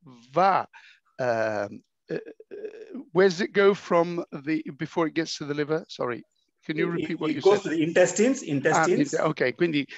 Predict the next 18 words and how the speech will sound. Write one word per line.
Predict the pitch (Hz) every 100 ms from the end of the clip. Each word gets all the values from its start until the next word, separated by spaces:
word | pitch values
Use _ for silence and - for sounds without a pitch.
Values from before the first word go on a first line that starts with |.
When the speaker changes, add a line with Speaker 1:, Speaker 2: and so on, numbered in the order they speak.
| -
Speaker 1:
quindi, | - 156 147
eh, | 170 151 143
l'alimentazione | 143 196 208 196 175 185 151 - 147 120 117 117
deriva | 160 202 196
dall'alimentazione, | 165 147 147 139 131 127 120 120 120 -
va | 135 175 170 151
all'intestino | 139 127 139 147 190 - - 170 202
e | 202
poi | 170
dall'intestino | 151 147 156 151 175 - 139 - - - - - - -
entra | 147 139 147 143
nel | 139 131 120
fegato. | - 110 107 - - _ _ _ _ _
Speaker 2:
So | - 185
the | 156 151
child's | - 202 233 -
problem | - 185 185 175
is | 147